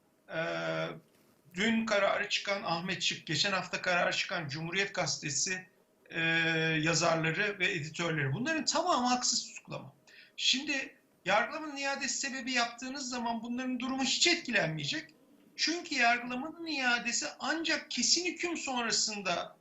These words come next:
bir ihlal bulunursa veriliyor. Yani diyelim ki Ahmet Şık yargılandı, tutuklama dışında en sonunda mahkum oldu, ahim'e gitti.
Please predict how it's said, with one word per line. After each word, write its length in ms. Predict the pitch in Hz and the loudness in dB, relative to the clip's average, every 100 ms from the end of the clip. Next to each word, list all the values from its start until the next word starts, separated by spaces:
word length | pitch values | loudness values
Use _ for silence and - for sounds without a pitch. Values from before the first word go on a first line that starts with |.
| _ 247 | _ -2
bir 100 | 233 | 0
ihlal 380 | 233 247 240 | 4 6 4
bulunursa 460 | 240 262 269 - 214 | 0 -6 -2 -2 2
veriliyor. 400 | 175 147 135 135 | 2 0 -4 -2
Yani 460 | - 247 220 143 - _ _ _ _ | 4 4 4 0 -8 _ _ _ _
diyelim 400 | 226 254 269 254 | -6 -4 -4 -6
ki 400 | - 220 180 - _ _ _ - | -4 -2 -4 -6 _ _ _ 0
Ahmet 400 | 208 233 240 226 | 2 2 0 2
Şık 300 | - 196 - - | 2 2 -4 0
yargılandı, 680 | 208 214 220 214 190 180 151 | 4 4 4 0 0 0 -8
tutuklama 560 | - - 202 214 254 | -16 -12 -6 -4 -2
dışında 320 | 214 - 185 175 | 0 0 -2 -2
en 200 | 220 226 | -2 -2
sonunda 340 | 220 202 180 | -4 -2 0
mahkum 480 | 175 214 269 262 240 | 4 4 4 -2 0
oldu, 400 | 190 147 151 - | 0 0 -6 2
ahim'e 380 | 233 247 262 254 | 4 4 2 0
gitti. 560 | 180 196 - 277 285 | -2 -8 -6 -4 -4